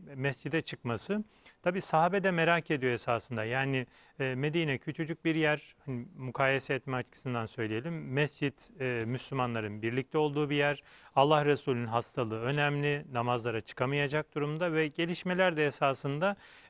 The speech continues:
e, e, kaynaklarda belki bu kadar detaylı yer almıyor ama biz, e, anlıyoruz ki sahabe de haklı olarak merak ediyor.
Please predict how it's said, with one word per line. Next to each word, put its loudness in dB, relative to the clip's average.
e, 4
e, -2
kaynaklarda 2
belki -2
bu -10
kadar 2
detaylı 2
yer 2
almıyor 2
ama -2
biz, -2
e, -6
anlıyoruz 2
ki -6
sahabe 4
de 4
haklı 4
olarak 2
merak 4
ediyor. 0